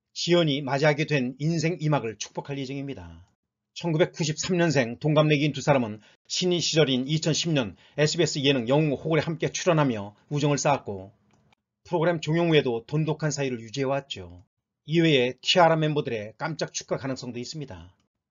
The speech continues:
비공개로 열리는 이날 결혼식에는 가족, 친지들과 연예계, 야구 스타 등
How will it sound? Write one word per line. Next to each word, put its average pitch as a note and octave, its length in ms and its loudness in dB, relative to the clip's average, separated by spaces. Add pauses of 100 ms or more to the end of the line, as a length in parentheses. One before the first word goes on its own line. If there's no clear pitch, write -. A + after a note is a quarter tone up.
(160)
비공개로 E3 480 2
열리는 D3 540 2
이날 C#3 340 2
결혼식에는 C#3+ 640 -4 (380)
가족, D#3 340 -4
친지들과 D#3 540 0
연예계, B2+ 400 0
야구 C#3 260 0
스타 - 280 -8
등 B2 260 -6